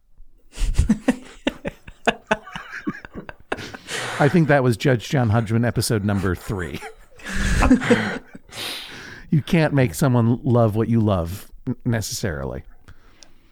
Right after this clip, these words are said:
Look, I hope you understand that I support this hobby. I support what you're doing, Joshua.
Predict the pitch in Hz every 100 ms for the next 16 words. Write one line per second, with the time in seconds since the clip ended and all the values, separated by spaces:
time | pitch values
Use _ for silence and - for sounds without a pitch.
0 | _ - 156 135 - 139 226 311 254 131
1 | - 135 110 98 - 113 104 98 - -
2 | - 190 160 117 - - - - 101 -
3 | 156 147 92 92 98 - 190 170 107 -
4 | 90 110 135 82 71 64 - -